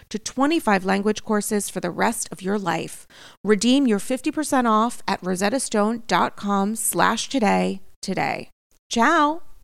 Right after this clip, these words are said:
Hey, A Gs. Are you ready to add a touch of luxury to your home, just like the Real Housewives? B C C Villa Rosa, obvs. Introducing Home Threads, where style meets comfort for the ultimate glam experience.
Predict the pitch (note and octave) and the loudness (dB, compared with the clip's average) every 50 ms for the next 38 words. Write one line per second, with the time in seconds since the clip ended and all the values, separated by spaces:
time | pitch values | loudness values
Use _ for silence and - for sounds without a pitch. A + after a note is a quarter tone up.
0 | _ _ _ _ _ _ _ _ _ _ _ _ _ - A3+ A#3 A#3 C4 D4 E4 | _ _ _ _ _ _ _ _ _ _ _ _ _ -10 -6 -4 -2 -2 -2 -2
1 | - E4 D#4+ D#4 - - C4 C#4 C4+ C4+ C4 C#4 C#4+ D4 D#4 D4+ - - - - | -2 -2 -2 -2 -2 -2 -2 0 0 0 0 0 0 -2 -4 -6 -8 -12 -12 -14
2 | - - - - - - A#3 A#3 A#3+ A#3 B3 A#3 C4 B3+ B3 B3 A#3 - - G#3+ | -18 -20 -20 -20 -12 -6 -4 -2 -2 -2 0 -2 -2 -2 -2 -4 -6 -6 -6 -6
3 | G#3+ G#3+ G#3 - - G#3+ A3+ - A3+ G#3 F#3 F3+ F#3 F#3+ F#3+ G3 F3 F#3 - G#3+ | -6 -6 -8 -8 -10 -10 -10 -8 -8 -10 -8 -6 -6 -4 -4 -4 -6 -8 -6 -4
4 | A3 A3 G#3+ - - G#3+ G#3+ G3+ F#3 F#3+ G#3+ G#3+ G#3+ A3+ A#3 A#3+ B3+ C4 C4+ - | -4 -4 -4 -6 -6 -6 -6 -6 -4 -4 -2 0 0 0 0 -2 -4 -4 -6 -4
5 | - A3 G#3 G3 - - A#3+ A3+ A3 A3 - A#3 G#3+ A3+ A3+ A3 G#3+ A3+ A3 G#3+ | -2 -2 -2 -2 -2 -2 -2 -2 -2 -2 -2 -2 0 0 0 0 0 -2 -4 -4
6 | - - A#3+ B3 B3 B3+ C4 C4+ C#4+ - - - - - - - - _ - - | -4 -6 -6 -6 -4 -4 -6 -8 -10 -12 -16 -18 -20 -20 -20 -20 -20 _ -14 -8
7 | - F#3 E3+ - - D#3+ - - F3+ F3 E3 F3+ F3+ E3+ E3+ E3+ F3 F3+ G3+ A3+ | -6 -6 -6 -6 -6 -8 -6 -4 -4 -4 -2 -2 -2 -2 0 0 0 0 0 -2
8 | - - E3+ - - F3+ F3+ - - F#3+ F#3+ F#3+ F#3 E3+ D3+ F#3 - - - - | -4 -6 -8 -8 -8 -10 -12 -8 -6 -4 -4 -2 -4 -4 -6 -8 -8 -10 -12 -12
9 | - _ _ - - - - - - - - C4 F4 F4+ - F#4 F4 D#4+ D#4 - | -14 _ _ -20 -20 -20 -20 -20 -14 -4 0 0 0 2 2 0 2 2 0 0
10 | - D#4+ D4 C4 B3 A3 G3+ G3+ G3+ - F3+ F3+ E3+ E3+ E3 - - - - - | -2 -2 -2 0 0 0 -2 -4 -6 -6 -4 -4 -4 -6 -6 -10 -12 -12 -12 -12
11 | _ _ _ _ _ _ - G#3+ - - - - - B3 B3 C4 C#4 C#4+ C#4 C#4 | _ _ _ _ _ _ -8 -8 -6 -6 -6 -6 -4 -2 -2 0 0 0 0 0
12 | B3+ B3 B3+ C4+ - - - - - A#3+ A#3+ A#3 - - B3+ B3 - - - B3 | 0 -2 -2 -4 -6 -10 -12 -8 -6 -4 -4 -4 -4 -6 -6 -6 -6 -6 -8 -6
13 | G#3+ B3 A#3+ - - - B3 C4 B3+ - - - C#4+ C#4 C#4+ C4+ - - - A#3 | -4 -4 -6 -6 -4 -6 -6 -6 -6 -6 -6 -4 -2 -2 -2 -4 -4 -8 -10 -8
14 | G3+ A3 G#3+ A3 A#3 A#3 A#3 A3+ - G#3+ - - - - - F#3 F3+ E3+ F3 F3+ | -6 -4 -2 -2 -2 -4 -6 -6 -8 -12 -12 -12 -14 -12 -12 -12 -12 -12 -12 -14
15 | E3+ E3 D#3+ E3 E3+ - - - - | -14 -14 -16 -16 -16 -14 -12 -12 -14